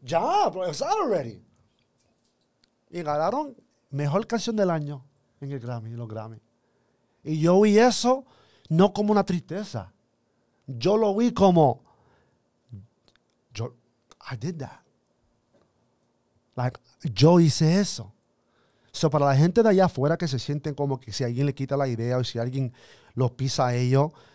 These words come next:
te pisan, si te quisa-, si te quitan la idea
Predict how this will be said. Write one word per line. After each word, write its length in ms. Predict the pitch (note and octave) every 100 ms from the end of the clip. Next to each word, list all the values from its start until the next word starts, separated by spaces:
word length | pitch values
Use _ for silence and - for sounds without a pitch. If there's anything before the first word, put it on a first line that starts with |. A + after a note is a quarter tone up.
| _ _ _ _
te 140 | - G#2+
pisan, 460 | D#3 E3+ F3 G#3 G3 _ _
si 180 | -
te 140 | C3+ A2
quisa-, 340 | C3+ C#3 D#3+
si 160 | - D3+
te 120 | C3+
quitan 240 | A#2 C#3+ D#3
la 100 | D#3+
idea 420 | C3+ C#3+ E3